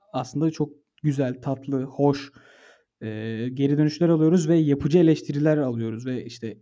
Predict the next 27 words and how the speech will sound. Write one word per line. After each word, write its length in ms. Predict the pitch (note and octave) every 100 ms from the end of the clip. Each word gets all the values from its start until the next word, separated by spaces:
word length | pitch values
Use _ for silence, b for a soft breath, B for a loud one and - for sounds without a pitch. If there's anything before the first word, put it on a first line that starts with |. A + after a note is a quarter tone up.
| _
yani, 180 | A2+ F#2
"Şu 400 | - - - -
konuda 320 | C#3+ D#3+ D3 D3
şöyle, 240 | D3+ C#3+
şuna 240 | C#3 D3
dikkat 260 | C#3 B2+ D3
etseniz 380 | C#3 C#3+ C3+ C#3
daha 220 | C3 C3+
iyi 100 | C3+
olur." 260 | C3+ C3+ C3+
gibi 440 | C3+ C3 B2+ B2+ b b b _
çok 240 | - C#3+
n-, 100 | D3 C#3 -
nokta 480 | C#3+ C3+ C#3 C#3+ F#3+
atışları 600 | F3 - - D3 E3 D#3 - _ -
eleştiriler 600 | C#3+ C#3 - D3 D3+ C#3+
geldi, 560 | B2+ A#2 A#2 A#2 - _
eee, 80 | B2+
yorumlar 600 | A#2 A2+ B2 C3+ C#3 D3+ D3+
geldi. 420 | C3+ A2+ B2+ F3+
Onları 420 | D3 C#3 C#3 C3+
da 80 | C3
yapanlar 720 | B2+ A#2+ C3+ B2+ C3+ C3+ C3+
kişi-, 260 | - -
yapan 240 | A2+ A#2 B2+
kişilere 320 | - D3 C#3
de 160 | A#2+